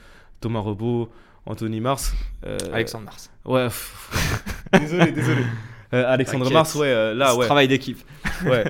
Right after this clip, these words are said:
Speaker 1: bah, bah, bah là, ouais, enfin, on a, on a une équipe de, de monteurs spécialisés pour ça,
Speaker 2: Ouais.
Speaker 1: euh, qui vient exprès, mais voilà, c'est en presta. Euh, tu vois, ça nous coûte environ un épisode, ça nous coûte, euh, mille cinq, tu vois, un épisode.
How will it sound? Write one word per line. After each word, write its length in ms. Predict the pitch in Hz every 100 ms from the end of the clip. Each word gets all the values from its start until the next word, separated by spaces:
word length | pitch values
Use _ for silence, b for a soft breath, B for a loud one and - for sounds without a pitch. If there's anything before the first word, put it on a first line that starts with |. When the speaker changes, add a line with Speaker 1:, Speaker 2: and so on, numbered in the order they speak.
| - -
Speaker 1:
bah, 280 | 127 123 123
bah, 240 | 127 123
bah 180 | 117 127
là, 140 | 151
ouais, 160 | 143 127
enfin, 140 | 127 113
on 140 | 117
a, 140 | 127 120 113 110 -
on 100 | 120
a 80 | 123
une 80 |
équipe 240 | 120 123 107
de, 140 | 113
de 160 | 107 110
monteurs 320 | 110 107 127
spécialisés 440 | 113 117 113 110
pour 180 | 107 107
ça, 200 | 139 147 B -
Speaker 2:
Ouais. 180 | 120 110
Speaker 1:
euh, 100 | 110
qui 160 | - 110
vient 160 | 123
exprès, 320 | 113 - 131
mais 80 | 123
voilà, 240 | 104 110 113
c'est 220 | - 113
en 60 |
presta. 420 | 104 110 - 131 - B B B -
Euh, 40 |
tu 60 | -
vois, 100 | 117
ça 100 | 113
nous 120 | 107
coûte 180 | 107 113
environ 380 | 107 98 110 110
un 60 | 101
épisode, 380 | 95 101 127
ça 120 | - 95
nous 100 | 98
coûte, 280 | - -
euh, 40 | 95
mille 160 | 113
cinq, 320 | - 156 - - _ _ -
tu 80 |
vois, 120 | 113 104
un 60 |
épisode. 360 | 98 107 104